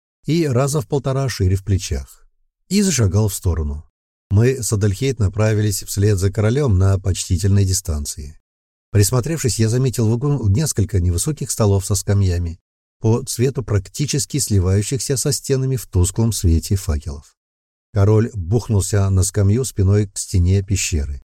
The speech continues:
Нас взмахом руки пригласил усаживаться на скамью с другой стороны стола. Тут же забегали слуги с кувшинами и блюдами, а чаши и тарелки и так уже стояли на столе. В кувшинах я обнаружил пиво. На блюдах лежало три вида мяса:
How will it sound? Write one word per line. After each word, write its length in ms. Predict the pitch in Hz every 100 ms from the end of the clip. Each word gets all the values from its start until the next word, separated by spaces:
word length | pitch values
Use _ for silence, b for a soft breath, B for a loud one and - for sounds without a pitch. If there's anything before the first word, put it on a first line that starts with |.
| _ _
Нас 340 | 110 139 165 -
взмахом 500 | 120 139 143 - 131
руки 240 | 131 151
пригласил 520 | 123 101 90 85 151
усаживаться 500 | 139 - 120 135 -
на 100 | 123
скамью 360 | 104 98 92 127
с 20 |
другой 300 | 123 95 87
стороны 320 | 80 85 85
стола. 460 | 78 - 76 76 76 _ _ _ _ _ -
Тут 140 | 233
же 100 | 170
забегали 420 | 117 117 165 143 98
слуги 320 | - 139 131
с 100 | -
кувшинами 500 | 107 - 160 151 143
и 160 | 147
блюдами, 540 | 113 95 92 92 98 -
а 300 | 104 104 110
чаши 320 | 104 120 104 107
и 20 |
тарелки 440 | 117 147 165 -
и 220 | 120 110 95
так 220 | 139 131
уже 180 | 135 139
стояли 400 | - 85 82 82
на 120 | 85
столе. 420 | - 76 67 69 _ _ _ _
В 100 | _
кувшинах 520 | 98 - 139 165 -
я 100 | 151
обнаружил 520 | 151 131 90 85 101
пиво. 400 | 95 71 67 69 - _
На 160 | 101 120
блюдах 340 | 156 165 143
лежало 340 | 104 98 135 113
три 200 | 104 117
вида 240 | 92 92
мяса: 440 | 85 71 71 -